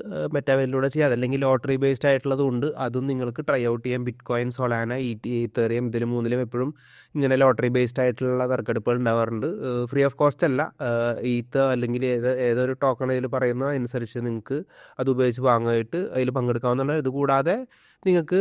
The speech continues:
Apple Pay-യും Visa-യും Google Pay ഒക്കെ ഉപയോഗിച്ചിട്ട് വേണമെങ്കിലും Metavin-ൽ പങ്കെടുക്കാനൊക്കെ പറ്റും. അപ്പോൾ ഇതൊരു മൂന്ന് വർഷം മുമ്പാണ് ഞാൻ നിങ്ങൾക്ക് ഈ ഒരു പ്രൊജക്റ്റ്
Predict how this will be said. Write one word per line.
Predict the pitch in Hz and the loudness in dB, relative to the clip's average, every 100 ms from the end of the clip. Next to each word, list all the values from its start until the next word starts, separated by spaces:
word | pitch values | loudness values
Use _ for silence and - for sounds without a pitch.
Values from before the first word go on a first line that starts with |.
| 196 156 | 0 0
Apple | 131 - | 0 0
Pay-യും | 131 139 139 143 | 0 0 2 0
Visa-യും | 127 139 131 131 | -2 0 0 0
Google | 123 123 123 | 0 0 0
Pay | 127 | 0
ഒക്കെ | 123 135 | 0 0
ഉപയോഗിച്ചിട്ട് | 127 117 113 127 | -2 -2 0 0
വേണമെങ്കിലും | 123 123 123 180 165 | 2 2 0 0 0
Metavin-ൽ | 123 117 117 117 127 131 | -2 -2 0 -2 -2 -2
പങ്കെടുക്കാനൊക്കെ | 113 117 113 113 113 113 | -2 -2 -2 -2 -4 -4
പറ്റും. | 107 - 101 _ _ - | -6 -6 -14 _ _ -6
അപ്പോൾ | 131 139 | 0 2
ഇതൊരു | 139 156 156 | 4 2 2
മൂന്ന് | 147 151 | 2 4
വർഷം | 170 170 165 | 2 0 -2
മുമ്പാണ് | 156 151 151 | 2 2 4
ഞാൻ | 147 | 2
നിങ്ങൾക്ക് | 143 127 135 | -2 -4 -4
ഈ | |
ഒരു | 131 | -2
പ്രൊജക്റ്റ് | 135 123 117 131 | -2 -4 -4 -4